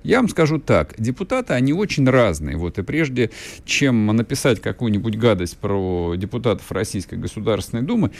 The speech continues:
я вам советую поступать так же, как я. Вот я не ленюсь. Я всегда залезаю в Википедию буржуйскую и смотрю биографию человека. Кто он,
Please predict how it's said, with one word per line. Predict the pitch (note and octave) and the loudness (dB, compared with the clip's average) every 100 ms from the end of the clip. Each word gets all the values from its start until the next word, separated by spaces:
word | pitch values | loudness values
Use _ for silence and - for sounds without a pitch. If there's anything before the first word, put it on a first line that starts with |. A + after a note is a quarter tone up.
| - - | -18 -4
я | A#2 A#3+ | 0 2
вам | G3+ | 0
советую | - D3 C3+ G2+ E2+ D#2 | 0 0 2 0 -2 -8
поступать | - - B2 A#3 A3+ | -8 -10 -2 -4 -2
так | C3+ E3 | -4 -2
же, | B2+ | -4
как | - A2 - | -2 -4 -4
я. | D#2+ D2+ | -6 -4
Вот | F2+ | -6
я | - G3+ | 0 2
не | A3 | 2
ленюсь. | E3 C#3+ G#2+ D#2+ - | 4 4 4 2 2
Я | C3 | 0
всегда | C3 G#2 G2 F#2+ | 0 -4 2 2
залезаю | E2 F#2 F2 F2+ D#2 D#2 | 2 0 2 2 2 2
в | |
Википедию | E2+ - - B3 C4 A3+ A3+ A3 - - - - | 0 -2 -4 0 0 2 0 -2 -8 -18 -18 -10
буржуйскую | D3+ F3+ F3 F#3+ F#3 - E3+ D#3 - | -2 0 4 4 4 4 4 4 2
и | G#3+ | 2
смотрю | A#3+ B2+ G2+ D#3+ | 2 4 2 2
биографию | G3 G#2+ E2+ G2 D#3 - G2+ | 4 4 4 2 0 0 -4
человека. | - G2+ F2+ D2+ C2 - | 0 2 2 2 -2 -8
Кто | - - A#3+ A3 | -14 0 4 6
он, | F#3 | 4